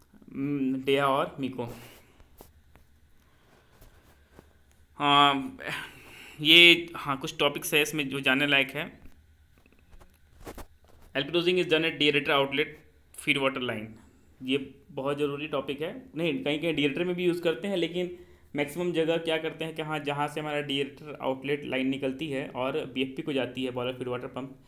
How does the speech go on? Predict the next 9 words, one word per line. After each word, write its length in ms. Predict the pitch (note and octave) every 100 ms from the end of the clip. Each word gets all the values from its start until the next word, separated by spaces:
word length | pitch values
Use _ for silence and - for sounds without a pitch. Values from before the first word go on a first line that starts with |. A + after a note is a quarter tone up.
| - _ -
उसी 200 | D#3 G#3+
लाइन 240 | D#3+ D#3
पे 80 | E3
करते 340 | - C3+ C3
हैं। 80 | A#2+
आपको 280 | A2+ C3+ F3
ईजीली 220 | D#3+ E3
दिख 140 | D3+ C3+
जाएगा, 420 | B2+ A#2+ D3